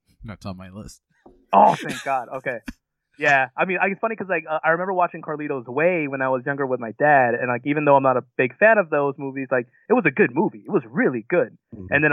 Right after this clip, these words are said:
Speaker 2: like, when I heard a sequel on the way, a little bit more, like, contemporary, and then
Speaker 1: I have, I have a story when, when I get to my list about Car-, that Carlito's Way.
Speaker 2: So, uh, my number two, another actor that I'm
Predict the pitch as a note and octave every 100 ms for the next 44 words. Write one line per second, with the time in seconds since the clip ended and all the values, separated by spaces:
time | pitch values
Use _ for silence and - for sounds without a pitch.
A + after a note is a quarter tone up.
0 | C#3+ C3+ C#3 C#3 D3+ D3+ B2+ - D#3 -
1 | E3 D#3+ E3 D#3+ E3 D#3+ D#3+ D#3+ C#3 C3+
2 | C3+ C3 B2 B2 A#2+ A#2 A2 - - A#2
3 | F#3 F3 E3 E3+ E3 D#3+ D#3 D3+ _ _
4 | _ - A2+ A2+ G#2+ G#2 _ _ _ -
5 | C#3 E3+ C3+ E3 G3 E3+ - - D#3+ C3+
6 | A#2 G#2 C3 B2+ B2 A#2+ A#2+ C3+ C3 A#2
7 | A2+ A2 - F#2+ F#2+ - - F#2+ F#2+ -
8 | F#2 F#2 F2+ F#2 F#2 - _ _ _ _
9 | _ - A2+ G#2 - _ A2 G#2 G#2+ C3+
10 | D3+ D#3 D3+ - F3+ F#3+ F#3+ G3 - C#3
11 | C#3+ D#3+ D#3 C#3+ C#3+ D3 C#3+ C3+ C3